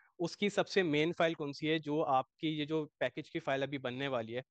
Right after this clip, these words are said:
ये check करेगा आपके folder में जाके। तो हम बता रहे हैं कि by default इसकी जो file होगी, वो index dot J S होगी। Enter करते हैं। कोई test commands हैं? नहीं, हमारे पास test नहीं लिख रहे हम। Git repository है हमारे पास, फिलहाल नहीं है। कोई keywords आप ऐड करना चाहते हैं इस पे प्रोजेक्ट से related, तो नहीं है।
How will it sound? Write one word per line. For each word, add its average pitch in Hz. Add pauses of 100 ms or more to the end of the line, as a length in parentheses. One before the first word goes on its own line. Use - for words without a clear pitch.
(420)
ये 151
check 151
करेगा 123
आपके 139
folder 123
में 131
जाके। 120
तो 151
हम 147
बता 143
रहे 131
हैं 143
कि 139
by 120
default 131
इसकी 135
जो 147
file 120
होगी, 120
वो 139
index 120
dot 147
J 110
S -
होगी। 120 (600)
Enter 139
करते 160
हैं। 165 (160)
कोई 143
test 139
commands 147
हैं? 160
नहीं, 131
हमारे 120
पास 127
test 127
नहीं 139
लिख 156
रहे 156
हम। 156 (180)
Git 135
repository 135
है 139
हमारे 139
पास, 139
फिलहाल 117
नहीं 135
है। 156 (460)
कोई 139
keywords 143
आप 147
ऐड 139
करना 139
चाहते 139
हैं 139
इस 135
पे 143
प्रोजेक्ट 131
से 147
related, 135
तो 135
नहीं 135
है। 156